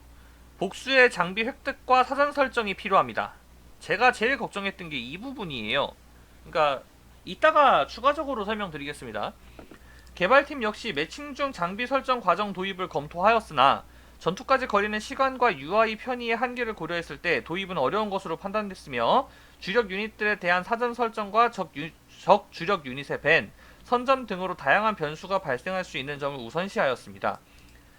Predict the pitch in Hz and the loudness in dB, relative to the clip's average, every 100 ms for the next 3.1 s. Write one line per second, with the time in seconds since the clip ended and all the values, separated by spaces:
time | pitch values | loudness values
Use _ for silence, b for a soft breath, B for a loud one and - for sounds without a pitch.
0 | b - 190 254 262 254 220 170 190 208 | b 2 4 4 2 0 -2 -4 -6 -6
1 | 240 233 226 202 151 170 170 139 - 180 | 0 0 0 -2 -4 -2 -4 -4 -12 -10
2 | 170 139 170 175 160 135 147 107 - 151 | -8 -6 0 0 0 -6 -4 -4 -2 -4